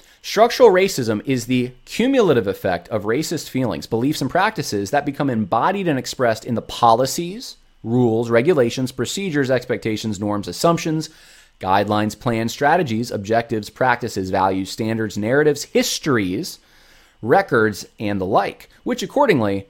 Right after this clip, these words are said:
disadvantage the devalued race and privilege the valued race." I mean, this could be straight out of a book on critical race theory, and that's John Piper.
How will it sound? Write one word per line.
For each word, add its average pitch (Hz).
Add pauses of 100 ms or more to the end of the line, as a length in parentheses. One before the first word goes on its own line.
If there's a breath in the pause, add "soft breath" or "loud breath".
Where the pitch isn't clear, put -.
disadvantage 131
the 113
devalued 131
race -
and 110
privilege - (400 soft breath)
the 127
valued 117
race." - (760)
I -
mean, 101
this 135
could 101
be 90
straight -
out 95
of 87
a 104
book 101
on 95
critical 87
race 131
theory, -
and -
that's 131
John 120
Piper. 123